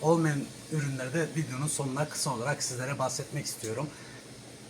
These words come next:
Videoya başlamadan önce kanala abone olup like atarsanız sevinirim. O zaman biz gidelim. Arkadaşlar, video başlamadan önce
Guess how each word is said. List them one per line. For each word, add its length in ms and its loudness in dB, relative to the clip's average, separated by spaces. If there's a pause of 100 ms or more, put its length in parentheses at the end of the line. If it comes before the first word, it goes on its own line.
(140)
Videoya 340 8
başlamadan 520 6
önce 480 4
kanala 300 2
abone 300 2
olup 300 0
like 240 0
atarsanız 460 -2
sevinirim. 580 0 (760)
O 140 10
zaman 360 2 (320)
biz 380 -4
gidelim. 380 -4 (2000)
Arkadaşlar, 640 8 (380)
video 320 4
başlamadan 560 6
önce 500 4